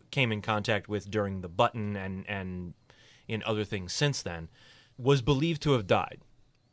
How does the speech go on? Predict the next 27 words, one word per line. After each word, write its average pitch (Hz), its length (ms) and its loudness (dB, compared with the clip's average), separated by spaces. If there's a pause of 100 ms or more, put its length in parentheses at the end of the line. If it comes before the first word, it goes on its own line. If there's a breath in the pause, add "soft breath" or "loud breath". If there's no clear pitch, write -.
in 110 380 0
a, 98 260 0
in 107 120 -2
an 101 100 -2
attempt 113 480 0 (120)
to 104 380 -2
absolutely 104 680 -4
destroy 113 500 0
the 104 60 -4
Flashpoint 98 640 -4
world. 50 240 -8 (360 loud breath)
The 110 60 -4
Flashpoint 120 600 2
world, 113 420 2
it 104 80 -4
seems, 104 520 -6
was 98 220 -6
not 95 220 -4
actually 82 400 -10
destroyed. 170 460 4
It 107 80 -4
was - 160 -8
created 98 420 -8
as 82 140 -10
a 80 60 -14
separate 98 340 -4
Earth, 151 360 2